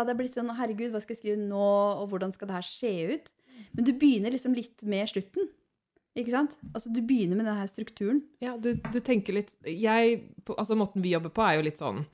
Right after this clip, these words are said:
Speaker 2: spesielt da, inne på forfatterprogrammet, for jeg tenker jo sånn, "Ok, hva, hva drømmer du om på andre siden av den boka?"
Speaker 1: Mm,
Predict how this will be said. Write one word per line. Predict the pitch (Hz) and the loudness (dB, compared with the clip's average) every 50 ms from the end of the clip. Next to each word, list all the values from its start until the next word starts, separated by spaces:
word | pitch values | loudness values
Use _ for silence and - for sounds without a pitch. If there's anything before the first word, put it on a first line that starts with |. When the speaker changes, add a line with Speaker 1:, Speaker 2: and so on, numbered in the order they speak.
| - _ _ _ | -18 _ _ _
Speaker 2:
spesielt | _ - 175 165 - - 170 175 190 - | _ -8 -8 -6 -4 -2 -2 -2 -2 0
da, | - 185 175 175 - | -2 -2 -2 -2 -2
inne | 190 175 165 | -2 -2 -2
på | 165 160 | -4 -8
forfatterprogrammet, | - 160 - 156 - - - 165 147 165 190 196 | -10 -10 -14 -16 -16 -10 -6 -4 -2 -2 -2 -2
for | - 196 | -2 -4
jeg | 190 185 | -4 -2
tenker | - 185 170 - 139 | -2 -2 -2 -4 -6
jo | - 156 | -6 -6
sånn, | 151 147 160 _ - - - _ _ - | -6 -6 -8 _ -18 -20 -20 _ _ -10
"Ok, | 185 - 202 190 185 175 | -6 -2 0 0 0 2
hva, | 175 170 165 165 165 - | 2 2 2 2 2 0
hva | 175 175 175 | 0 -2 0
drømmer | 175 175 170 160 147 151 | 0 0 -2 -2 -2 -4
du | 147 | -4
om | 151 151 | -4 -4
på | - - | -2 -2
andre | - 190 165 143 139 170 | 0 0 0 -2 -4 -8
siden | - - 147 160 151 | -8 -10 -8 -6 -4
av | 147 | -2
den | 151 156 156 | -2 -2 -2
boka?" | 156 156 294 320 277 277 | 2 4 6 8 8 6
Speaker 1:
Mm, | 214 202 220 254 | 6 4 0 -2